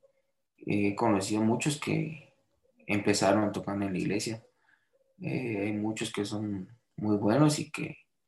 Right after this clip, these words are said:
ellos se dedican solo a, a tocar para la iglesia.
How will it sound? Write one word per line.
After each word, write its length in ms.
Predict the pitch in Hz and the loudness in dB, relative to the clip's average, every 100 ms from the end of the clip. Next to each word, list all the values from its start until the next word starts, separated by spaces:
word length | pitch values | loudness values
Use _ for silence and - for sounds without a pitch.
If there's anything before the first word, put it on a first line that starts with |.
| _ _ _ _ _ | _ _ _ _ _
ellos 240 | 101 104 98 | -2 -2 0
se 120 | 98 | 0
dedican 460 | 95 95 98 - 101 | 0 -2 -2 -2 -2
solo 300 | 101 98 180 | -2 -4 -4
a, 180 | - - _ | -8 -14 _
a 160 | - - | -6 -4
tocar 360 | 104 - 104 | -6 -6 -6
para 380 | - 98 - - - | -2 -2 -4 -8 -8
la 80 | - | -2
iglesia. 480 | 92 98 123 151 - | 2 4 4 2 0